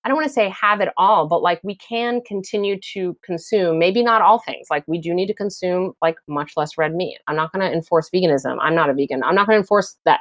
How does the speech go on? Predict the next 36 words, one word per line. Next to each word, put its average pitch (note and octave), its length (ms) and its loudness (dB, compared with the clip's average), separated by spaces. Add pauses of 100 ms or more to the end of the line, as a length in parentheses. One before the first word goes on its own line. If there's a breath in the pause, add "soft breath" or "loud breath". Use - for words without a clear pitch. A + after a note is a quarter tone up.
any F#3 240 4
particular F3 400 2
dietary D#3 400 2
preference. E3 460 -2
And D#3 100 -2
I D3 60 -6
think E3+ 240 -2 (180)
culturally A3 600 4
that F#3 180 2
gets D#3 160 0
very E3 220 4
problematic D#3 600 2
with D3+ 140 -4
folks D#3 300 -2
saying, C#3+ 340 -4
you D3 60 -2
know, B2+ 260 -4 (140)
who E3+ 80 0
should - 160 -10
eat D3 180 -4
what D3 320 2
in D#3 80 -4
the C#3 80 0
world. C#3+ 320 0
And C#3+ 160 -2
there C#3+ 60 -2
are C#3+ 40 -2
many D3+ 220 0
different D3+ 240 -2
eating F#3 160 0
practices C#3+ 460 -4
in C3+ 40 -8
the C3 60 -4
world, C3+ 240 0
but, E3+ 100 4
like, E3+ 200 2